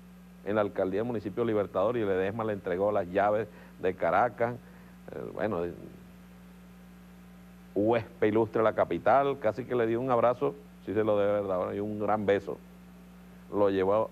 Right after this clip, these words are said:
lo llevó al Panteón Nacional, al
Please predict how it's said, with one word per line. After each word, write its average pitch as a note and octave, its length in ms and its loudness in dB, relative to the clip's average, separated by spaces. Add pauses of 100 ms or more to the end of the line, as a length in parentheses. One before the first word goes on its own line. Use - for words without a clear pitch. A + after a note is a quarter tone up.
(260)
lo G#2+ 220 2
llevó G2+ 320 2
al A2+ 180 0
Panteón A2 560 0
Nacional, A2 540 0 (800)
al F#2 220 0